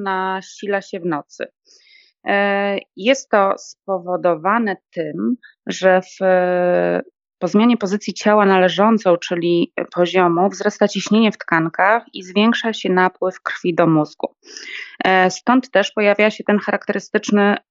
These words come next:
pulsujący, e, ból.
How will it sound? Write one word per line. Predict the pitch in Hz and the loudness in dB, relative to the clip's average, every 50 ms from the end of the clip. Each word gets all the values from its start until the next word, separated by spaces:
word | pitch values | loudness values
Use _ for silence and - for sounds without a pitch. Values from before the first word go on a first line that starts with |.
| _ _ - | _ _ -4
pulsujący, | 196 196 185 180 - - 185 180 180 175 175 180 180 175 - - - 185 185 180 180 175 - - 175 | -2 -2 -2 -2 -6 -6 -4 0 2 2 2 2 0 -2 -6 -6 0 2 4 4 4 2 0 -2 0
e, | 175 170 165 - - - - | 0 0 0 -2 -4 -8 -10
ból. | 156 135 160 156 156 190 254 302 | -2 2 2 4 4 4 2 2